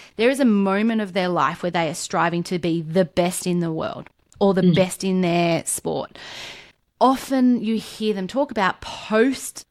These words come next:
Speaker 1: that, "Well, who am I without that title?" Or, "What did it cost me to be a high performer?"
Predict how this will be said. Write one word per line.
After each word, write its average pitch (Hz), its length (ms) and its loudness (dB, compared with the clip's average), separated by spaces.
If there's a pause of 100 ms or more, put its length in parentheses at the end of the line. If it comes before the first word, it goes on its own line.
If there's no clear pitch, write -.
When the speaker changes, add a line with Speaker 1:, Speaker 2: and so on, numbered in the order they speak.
Speaker 1:
that, 131 500 -6
"Well, 202 160 0
who 214 300 -2
am 196 180 0
I 175 140 0
without 170 320 -4
that 170 180 -8
title?" 151 520 -8
Or, 180 300 2
"What 196 220 0
did 226 140 -2
it 226 100 -4
cost - 300 -4
me 165 160 -4
to - 100 -14
be 170 160 0
a 156 60 -4
high 165 180 -2
performer?" 170 500 -6